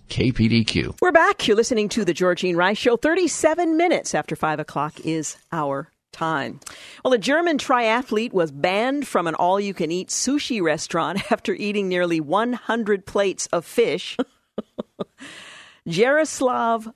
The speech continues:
Speaker 2: Bobrowski, an Ironman competitor, visited, uh, visited rather, Running Sushi, um, in Bavaria last weekend for a never-ending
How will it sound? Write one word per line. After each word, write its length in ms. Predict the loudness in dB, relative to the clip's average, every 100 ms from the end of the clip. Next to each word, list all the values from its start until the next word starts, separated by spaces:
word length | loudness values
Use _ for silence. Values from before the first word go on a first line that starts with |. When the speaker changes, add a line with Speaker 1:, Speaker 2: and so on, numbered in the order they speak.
| -4
Speaker 2:
Bobrowski, 960 | -2 0 2 2 0 -2 -2 -2 -2 -2
an 100 | 0
Ironman 640 | 2 2 2 2 2 0 -2
competitor, 540 | -2 2 2 2 2
visited, 440 | 0 0 -2 -4 -8 -4
uh, 160 | -2
visited 380 | 2 2 2 0
rather, 340 | 0 0 0 -4 -10
Running 440 | -4 0 2 0 0
Sushi, 680 | -2 0 0 0 -2 0 2
um, 300 | 2 2 0
in 140 | 0
Bavaria 500 | 2 2 4 4 4
last 320 | 2 0 -2
weekend 460 | -2 0 0 0 -2
for 240 | 0 2
a 200 | 2 0 -4
never-ending 1080 | 0 0 2 -2 0 0 0 0 0 -2